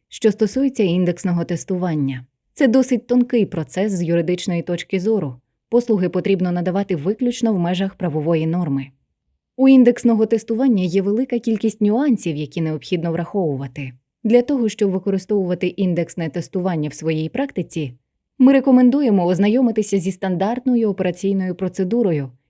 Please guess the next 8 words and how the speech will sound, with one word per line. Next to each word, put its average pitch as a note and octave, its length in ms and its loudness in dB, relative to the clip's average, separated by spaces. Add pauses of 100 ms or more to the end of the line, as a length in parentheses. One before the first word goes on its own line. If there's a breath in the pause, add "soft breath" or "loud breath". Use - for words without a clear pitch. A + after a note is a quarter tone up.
(120)
яку G3 280 4
ви F3 140 2
знайдете G#3 460 -2
в F3 40 -4
додатках F3 540 -2
до E3+ 100 -4
цього E3 320 -6
відео. D3+ 480 -6